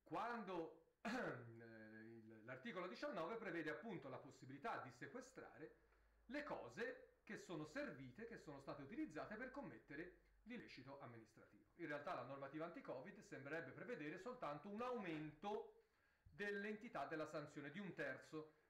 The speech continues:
quindi invece che quattrocento paghi cinquecentododici, fino a un terzo mi sembra, sì, paghi cinquecento, quattro, dodici, cinquecentododici, e invece che tremila come limite, eh, massimo, paghi, eh, quattromila.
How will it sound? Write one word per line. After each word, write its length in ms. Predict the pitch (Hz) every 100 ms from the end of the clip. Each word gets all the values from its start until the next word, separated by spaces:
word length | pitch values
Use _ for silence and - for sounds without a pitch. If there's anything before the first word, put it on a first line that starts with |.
| -
quindi 260 | 139 117 117
invece 440 | 131 135 190 156 131
che 120 | 131
quattrocento 1080 | 147 143 151 147 202 156 131 123 - - _ -
paghi 640 | 175 170 147 135 127 117 - -
cinquecentododici, 1900 | 135 127 127 170 170 135 135 127 123 120 117 120 156 131 156 247 302 294 - _ _ _
fino 180 | - 143
a 40 | 131
un 120 | 127
terzo 320 | 147 - -
mi 80 | 123
sembra, 280 | 120 139 202
sì, 120 | 214
paghi 380 | - 156 127 123
cinquecento, 500 | 139 127 123 147 -
quattro, 360 | 143 139 143 139
dodici, 340 | 196 - -
cinquecentododici, 1200 | - 139 - 151 - 247 - - 220 220 233 311 - _ _ _ - - _ - -
e 400 | 226 240 - - - - - _
invece 460 | 180 165 233 - 156
che 140 | 160
tremila 520 | 277 302 185 190 262
come 240 | 262 143 135
limite, 640 | 143 151 135 135 127 127 - _ _ -
eh, 180 | 165 175
massimo, 680 | 226 175 - 262 285 294
paghi, 520 | - 151 143 190 208 -
eh, 480 | 165 143 127 117 117
quattromila. 640 | 190 - 131 113 110 120